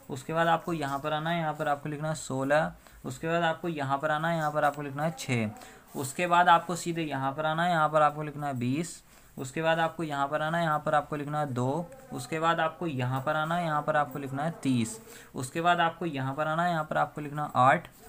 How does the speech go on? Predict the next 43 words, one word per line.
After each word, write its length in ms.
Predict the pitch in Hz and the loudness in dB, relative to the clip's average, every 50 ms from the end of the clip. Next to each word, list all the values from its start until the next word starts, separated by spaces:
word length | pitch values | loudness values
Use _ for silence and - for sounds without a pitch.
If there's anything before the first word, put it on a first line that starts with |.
| - - - | -16 -12 -10
उसके 220 | 143 - - - 165 | -10 -8 -4 0 2
बाद 140 | 165 170 170 | 4 4 4
आपको 260 | 165 165 - - 180 | 4 2 0 -2 -4
यहाँ 320 | 170 143 135 127 135 139 139 | -2 -2 0 2 2 2 4
पर 120 | 156 156 | 6 4
आना 200 | 156 156 160 170 | 4 4 2 2
है, 80 | 175 170 | 0 0
यहाँ 160 | 160 156 151 | 0 -2 -2
पर 160 | 151 156 156 | 0 2 2
आपको 240 | 151 143 - - 156 | 2 2 2 -2 -6
लिखना 180 | 151 143 156 | -4 0 0
है 80 | 165 165 | 0 0
चौदह, 540 | 160 - 143 131 131 131 139 151 165 175 170 - - - - - - | 0 0 2 2 4 6 6 4 4 2 -2 -8 -18 -20 -16 -12 -10
उसके 260 | 135 127 - - 160 | -10 -8 -8 -6 -4
बाद 180 | 165 165 165 165 | -2 -2 0 0
आपको 260 | 160 156 - - 175 | -2 -2 -2 -2 -4
यहाँ 320 | 165 147 135 131 135 135 | -2 -2 -2 -2 -2 -2
पर 100 | 139 151 | 0 0
आना 220 | 156 151 151 160 160 | -2 0 0 -2 -2
है, 80 | 165 | -2
यहाँ 160 | 160 156 147 | -2 -2 -2
पर 140 | - 151 143 | 0 2 4
आपको 200 | 143 139 135 147 | 4 2 0 -2
लिखना 200 | 143 139 139 151 | -8 -6 -4 -2
है 80 | 165 165 | -4 -4
चौबीस, 560 | - - 139 131 131 131 151 165 175 170 - - - - - - - | -2 -2 0 0 0 0 0 -4 -4 -4 -8 -16 -20 -20 -20 -14 -12
उसके 240 | 147 127 - 160 160 | -10 -8 -6 -2 2
बाद 180 | 160 160 160 | 2 4 4
आपको 260 | 160 156 156 - - 170 | 4 2 -2 -2 -4 -6
यहाँ 280 | 160 147 131 131 135 131 | -4 -2 -2 0 0 0
पर 140 | 135 147 | 0 0
लिखना 260 | 143 139 139 143 147 151 | -2 -4 -6 -6 -6 -6
है 100 | 127 - | -6 -6
चार 400 | - - 131 127 131 143 - - - - - - - - - - | -2 2 6 6 6 6 6 2 -2 -14 -20 -20 -20 -20 -10 -6
और 100 | 135 135 | -4 -2
लास्ट 360 | 135 131 131 139 139 131 - | 2 4 4 4 4 2 -2
में 120 | 160 160 156 | -6 -4 -2
यहाँ 180 | 147 139 139 | -2 -2 0
पर 120 | 139 143 139 | 2 2 2
आपको 240 | 131 127 127 131 | 2 2 0 -4
लिखना 220 | 127 120 120 123 139 | -6 -4 -2 -2 -2
है 120 | 175 202 - - - | -2 -4 -6 -6 -8
अट्ठारह, 560 | 127 123 - - 117 113 110 107 107 110 | -8 -8 -6 -2 2 4 4 4 2 0